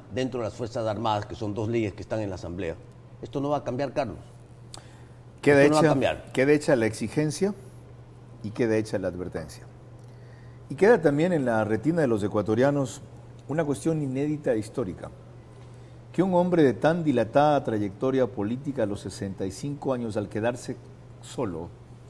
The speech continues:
Speaker 2: esté más acompañado que nunca. Al no tener partido, se fortalezca.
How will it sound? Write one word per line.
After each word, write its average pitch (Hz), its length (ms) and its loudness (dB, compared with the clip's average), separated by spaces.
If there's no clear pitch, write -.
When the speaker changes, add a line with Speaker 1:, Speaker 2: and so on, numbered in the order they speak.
Speaker 2:
esté - 180 -6
más 120 200 -2
acompañado 104 520 -2
que 95 80 -8
nunca. 85 220 -12
Al 101 100 0
no 147 100 2
tener 147 280 2
partido, 156 560 0
se - 160 -6
fortalezca. 95 600 -6